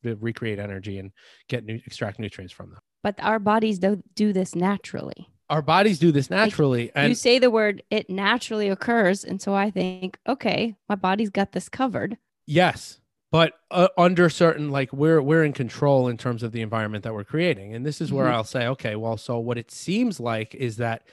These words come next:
Speaker 1: it's healthy to be in a calorie deficit or restrict your eating at certain times." Because if you think about the way that we've evolved, we evolved in times of food abundance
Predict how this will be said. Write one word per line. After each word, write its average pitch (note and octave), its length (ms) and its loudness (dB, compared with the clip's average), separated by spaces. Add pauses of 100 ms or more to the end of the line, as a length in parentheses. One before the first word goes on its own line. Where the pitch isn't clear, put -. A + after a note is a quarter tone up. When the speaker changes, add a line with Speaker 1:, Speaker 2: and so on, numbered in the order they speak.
(240)
Speaker 1:
it's C#3+ 220 -6
healthy D#3+ 460 0
to - 180 -6
be D3+ 380 -2
in B2+ 220 -6
a A#2+ 40 -4
calorie B2 400 -2
deficit B2+ 580 -6
or B2 160 -6
restrict A#2 480 -8
your A2+ 180 -12
eating D3+ 320 -4
at A2+ 140 -6
certain A2+ 300 -8
times." A#2 520 -2 (360)
Because D#3+ 260 0
if D#3+ 140 0
you F#3+ 120 6
think F#3+ 280 2
about D3 260 2
the C3+ 100 -2
way C3 160 2
that A#2+ 140 -2
we've A2+ 320 -4
evolved, A2+ 680 -2 (480)
we C3+ 220 0
evolved B2 400 0
in A#2 220 -10
times A#2+ 360 -6
of A2 360 -6
food C#3+ 260 -2
abundance B2+ 760 -4